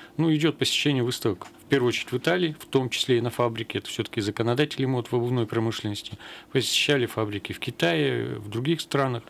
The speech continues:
Ну и, естественно, идет, э, внутри российская кооперация, то есть не так много обувных фабрик, со всеми мы знакомы, друг к другу ездим, делимся впечатлениями, какими-то новыми новостями и так далее.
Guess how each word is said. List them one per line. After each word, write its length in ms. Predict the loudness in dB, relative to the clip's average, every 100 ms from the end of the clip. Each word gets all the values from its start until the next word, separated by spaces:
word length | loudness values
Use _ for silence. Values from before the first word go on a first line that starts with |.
| -18 -20 -20 -6
Ну 180 | 0 2
и, 160 | 2 2
естественно, 640 | -2 -2 -2 -2 -2 0
идет, 300 | 2 0 0
э, 40 |
внутри 640 | -4 -2 -4 -4 0 0 -2
российская 500 | -2 -2 -2 -2 -4
кооперация, 640 | -2 -2 0 0 -2 -4 -6
то 100 | -6
есть 140 | -6
не 80 | -6
так 220 | -2 -2 0
много 240 | 0 0
обувных 300 | -2 -2 0
фабрик, 400 | 0 2 0 -2 -10 -16 -4
со 120 | -2
всеми 280 | 2 2 2
мы 140 | 0
знакомы, 520 | 0 -2 0 0 0
друг 260 | -2 -6 -4
к 20 |
другу 200 | -2 0
ездим, 380 | 2 0 0 -6 -10 -20 -20 -18 -2
делимся 420 | 2 2 2 -4
впечатлениями, 840 | -6 -4 -2 2 2 2 0 -2
какими-то 480 | -8 -8 -8 -4 -2
новыми 320 | 0 0 -2
новостями 520 | -4 -4 -4 -2 -2 -2
и 20 |
так 220 | -4 -2
далее. 260 | -2 -2